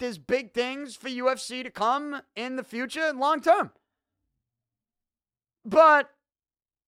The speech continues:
seeing some of the things that are going on, like Ronda Rousey loses, Conor McGregor loses, I just think that if you wanna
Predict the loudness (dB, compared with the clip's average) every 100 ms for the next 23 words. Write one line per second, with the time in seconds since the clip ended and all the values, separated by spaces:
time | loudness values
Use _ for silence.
0 | _ _ -12 -6 -2 0 0 -2 -6 -10
1 | _ _ _ _ _ _ _ _ -4 2
2 | 2 0 -2 -2 -2 -2 -2 0 0 2
3 | 0 -2 -2 2 2 2 0 2 0 -2
4 | -8 -2 -2 -2 -8 -10 _ _ _ _
5 | 0 0 2 -4 -6 -2 0 0 -2 -2
6 | -2 -8 -12 -18 _ _ _ _ _ _
7 | -2 -2 -2 -10 -6 -6 0 0 0 _
8 | _ _ _ _ -4 -4 -2 0 4 6
9 | 6 4